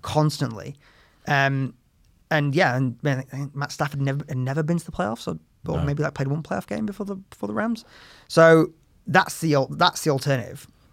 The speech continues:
Speaker 1: The alternative is
Speaker 2: Yeah.
Speaker 1: that kind of scenario.
Speaker 2: Well, that, the, yeah, it's pretty tragic. It's amazing how the different organizations, because, you know, the, the, the resources are meant to be divvied up so equally in the N F L,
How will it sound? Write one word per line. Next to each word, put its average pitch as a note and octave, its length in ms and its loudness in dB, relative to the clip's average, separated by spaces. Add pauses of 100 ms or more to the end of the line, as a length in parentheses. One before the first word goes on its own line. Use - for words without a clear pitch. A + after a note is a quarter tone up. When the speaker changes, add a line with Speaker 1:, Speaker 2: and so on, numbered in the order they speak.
(360)
Speaker 1:
The C#3+ 100 0
alternative C#3 320 0
is B2 60 -4
Speaker 2:
Yeah. B2+ 140 0
Speaker 1:
that - 80 -8
kind A#2+ 140 -6
of - 80 -10
scenario. - 480 -8
Speaker 2:
Well, - 180 -12
that, B1+ 260 -8
the, E2 240 -8 (160)
yeah, D#2+ 260 -4
it's D#2+ 120 -10
pretty D#2 240 -8
tragic. E2 420 -6 (200)
It's - 160 -2
amazing C#3+ 480 4
how F2+ 180 -2
the E2+ 140 -6
different F#2 320 -4
organizations, F2 720 -4
because, F2 500 -4 (120)
you F#2 140 -2
know, D#2+ 280 -2
the, D#2 180 -8 (100)
the, E2+ 440 -8 (1160)
the F2 100 -6
resources F#2+ 640 0
are F2 160 0
meant E2+ 180 -4
to - 60 -14
be E2 100 -6
divvied D#2+ 380 -4
up - 160 -4
so D#2+ 260 -2
equally E2 560 -4
in C#2+ 80 -8
the C#2+ 80 -8
N D#2 120 -6
F C#2+ 180 -8
L, C2+ 280 -6